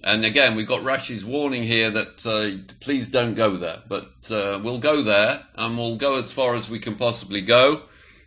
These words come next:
As I pointed out, the verse is split into two parts. The first part of the verse seems to be describing something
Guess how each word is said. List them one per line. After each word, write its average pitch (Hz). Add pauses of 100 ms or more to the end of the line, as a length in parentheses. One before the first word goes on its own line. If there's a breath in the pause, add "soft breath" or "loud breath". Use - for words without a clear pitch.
(1000 soft breath)
As 123
I 120
pointed 135
out, 131
the 107
verse 127
is 120
split -
into 110
two 131
parts. 107
The 98
first 139
part 131
of 117
the 107
verse 120
seems 135
to 107
be 123
describing 113
something 110